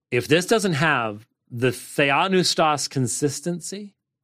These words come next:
that Christian theology has always taught that it has, even though, man, I literally was stunned that Trent Horn was arguing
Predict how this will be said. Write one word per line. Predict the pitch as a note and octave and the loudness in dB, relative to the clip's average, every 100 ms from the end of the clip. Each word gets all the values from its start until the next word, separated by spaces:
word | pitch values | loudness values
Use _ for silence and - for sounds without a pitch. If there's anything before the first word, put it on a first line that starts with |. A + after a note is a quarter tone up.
| _ _ _ _ _ _ _ _ _ _ _ _ _ _ | _ _ _ _ _ _ _ _ _ _ _ _ _ _
that | B2 B2 | -2 0
Christian | D#3 D#3 D#3 C#3+ | 2 2 2 2
theology | C#3 C3 C3+ D3+ D3 C#3 B2+ | 2 4 4 2 2 2 2
has | B2+ | 0
always | - B2+ B2 A2 - | -2 -2 0 -2 -6
taught | - A#2 - | -6 -6 -4
that | D#3+ | -4
it | E3 | -4
has, | C#3 D#3 G3+ G3 D3+ | -8 -12 -14 -18 -8
even | B2+ A#2+ A#2 | -4 -2 0
though, | B2 A#2 A2 | 2 2 -2
man, | F2+ A#2+ C3 F2 _ _ _ _ _ _ _ _ _ _ _ _ - | -6 -4 -4 -6 _ _ _ _ _ _ _ _ _ _ _ _ -2
I | A#2+ A#2+ G#2+ - | 0 0 -4 -14
literally | G#2 G#2+ D3 G3 G3 D3+ C3 A#2+ A#2+ _ _ _ _ _ _ _ _ | -10 0 2 2 2 2 2 -2 -8 _ _ _ _ _ _ _ _
was | A#2 C3+ C3 A#2 | -2 2 2 0
stunned | - D3 G#3 D3 E2+ - _ _ _ _ _ _ | -2 0 2 0 -4 -12 _ _ _ _ _ _
that | G#2+ B2+ C3 - | -2 0 0 -2
Trent | D3 D3 | -2 0
Horn | B2+ D3+ D#3 | 0 2 2
was | B2+ B2+ | 2 2
arguing | C3 E3+ E3 A#2+ G2 | 0 2 2 0 -4